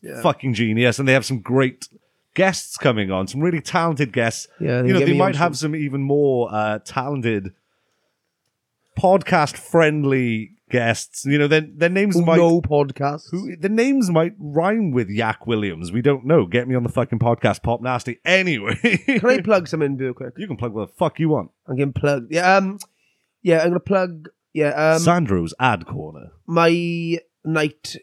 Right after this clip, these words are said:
Speaker 1: in, it's, it's almost moved from the Surge now. It's in the Red Lion. This one's the last one before the,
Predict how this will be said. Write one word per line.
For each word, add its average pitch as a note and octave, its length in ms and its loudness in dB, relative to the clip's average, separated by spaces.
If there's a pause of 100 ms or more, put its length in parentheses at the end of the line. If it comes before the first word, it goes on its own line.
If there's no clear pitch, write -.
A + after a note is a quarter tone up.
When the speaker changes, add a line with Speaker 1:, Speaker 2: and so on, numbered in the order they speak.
Speaker 1:
in, D3+ 320 2
it's, D3 180 -10
it's F3 140 -4
almost D#3+ 240 -2
moved E3 180 2
from E3 80 -4
the D#3 60 -2
Surge C#3 320 0
now. C#3+ 100 2
It's C#3 100 -6
in D3 60 -6
the C#3+ 60 0
Red C#3 240 2
Lion. C#3 480 2 (640)
This D#3+ 200 2
one's E3 200 2
the D#3 80 -2
last D3+ 340 -2
one D3+ 140 0
before D3 200 0
the, C#3 160 -4